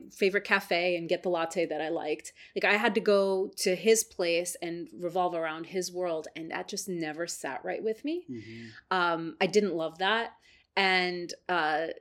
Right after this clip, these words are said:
Speaker 1: the, the relationship fell apart for many reasons, but that was, like, a big deal. I was like, "You just want me to, like, gravitate around you, and this is not gonna work because I
Speaker 2: Mm-hmm.
Speaker 1: have a whole life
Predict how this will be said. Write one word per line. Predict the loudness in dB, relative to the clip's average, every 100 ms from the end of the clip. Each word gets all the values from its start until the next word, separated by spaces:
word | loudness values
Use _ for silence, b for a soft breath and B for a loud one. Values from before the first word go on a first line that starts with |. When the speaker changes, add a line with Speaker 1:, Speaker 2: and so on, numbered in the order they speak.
| -10
Speaker 1:
the, | -6 -4 -4
the | -2
relationship | 2 4 4 2 2
fell | 2 2
apart | 4 2
for | 2
many | 0 2 4
reasons, | 4 4 0
but | -2 2
that | 4
was, | 6 8
like, | 8
a | 8
big | 10 10 8
deal. | 6 8 8 6 4
I | 0
was | 2
like, | 2 2
"You | 2
just | 4 4
want | 4 4 6
me | 6
to, | 6
like, | 2 2
gravitate | 4 4 2 -2 -2
around | -4 -10 -8
you, | -6 -6
and | -6 -8
this | -6
is | -4
not | -4 -4
gonna | -6 0
work | 4 6 4 -2
because | -4 -2 2
I | 4
Speaker 2:
Mm-hmm. | 4
Speaker 1:
have | 0
a |
whole | 2 4 4 4
life | 4 4 2 -4 -16